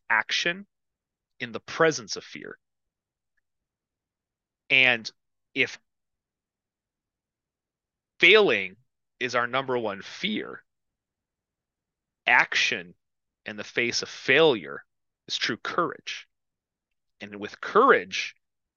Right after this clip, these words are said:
we build our confidence. And with courage, we can lead. And with courage, we can overcome. And we can be resilient. But that's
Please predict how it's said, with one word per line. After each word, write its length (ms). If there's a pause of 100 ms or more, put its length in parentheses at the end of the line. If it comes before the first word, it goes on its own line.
we 100
build 260
our 100
confidence. 680 (1500)
And 120
with 180
courage, 560
we 160
can 380
lead. 400
And 160
with 200
courage, 680 (460)
we 280
can 160
overcome. 560 (640)
And 120
we 100
can 140
be 100
resilient. 840 (1400)
But 100
that's 200